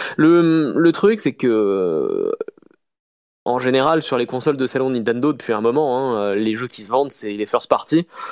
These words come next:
Euh, mais que finalement, les jeux Nintendo sont tellement bien qu'ils ont un peu écrasé tout le reste et qu'il y a vraiment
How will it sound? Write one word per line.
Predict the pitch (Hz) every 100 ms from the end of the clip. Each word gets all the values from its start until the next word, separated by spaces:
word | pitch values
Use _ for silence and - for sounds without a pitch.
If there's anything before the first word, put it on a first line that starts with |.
| - -
Euh, | 110 110 110 110
mais | 110 110 107 107 104 104 104 104 104 104 _ _ -
que | 113 110 113
finalement, | - - 120 113 131 143
les | 135 120 117 117
jeux | 120
Nintendo | 131 113 131 143
sont | 117
tellement | 113 131 127 123
bien | 151 151
qu'ils | 123 117
ont |
un | 113
peu | 143 127
écrasé | - 120 131
tout | -
le | 127
reste | 131 160 107
et | 76 104
qu'il | _ -
y |
a | 98
vraiment | 95 104 117 135 139